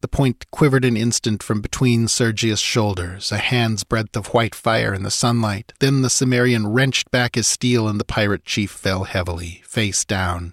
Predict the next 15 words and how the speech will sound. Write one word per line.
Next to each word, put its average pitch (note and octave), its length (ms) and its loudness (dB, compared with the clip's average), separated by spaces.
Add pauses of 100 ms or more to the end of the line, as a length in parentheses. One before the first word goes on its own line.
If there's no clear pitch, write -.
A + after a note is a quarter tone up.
and G#2 160 -6
lay G2 240 -2
in F#2+ 100 -2
a G2 80 -4
widening F#2+ 540 -4
pool F#2+ 340 -4
of F2+ 120 -8
blood, F#2 420 -6 (220)
his A#2+ 180 0
broad G#2 360 0
hands G2 460 -2
twitching G2 440 -2
for - 120 -6
an F#2 100 0
instant. F#2 520 -6